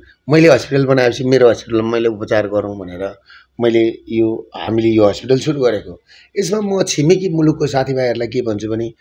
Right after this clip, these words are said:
तपाईँहरू छिमेकी जस्तो सिक्किम, मिरिक, दार्जिलिङका मेरा दाजुभाइ दिदीबहिनीहरूलाई हेर्नुहोस्, हाम्रो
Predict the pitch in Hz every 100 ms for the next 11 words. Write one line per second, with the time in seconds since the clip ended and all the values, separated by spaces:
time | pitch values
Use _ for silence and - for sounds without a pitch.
0 | - _ - 151 170 156 160 - - -
1 | 147 139 143 139 131 117 131 - 131 131
2 | 127 123 123 123 123 120 - 123 120 123
3 | 123 120 113 117 113 - - - _ 120
4 | 123 120 123 113 117 110 113 113 113 110
5 | 107 107 107 110 - 107 117 135 117 104
6 | 113 113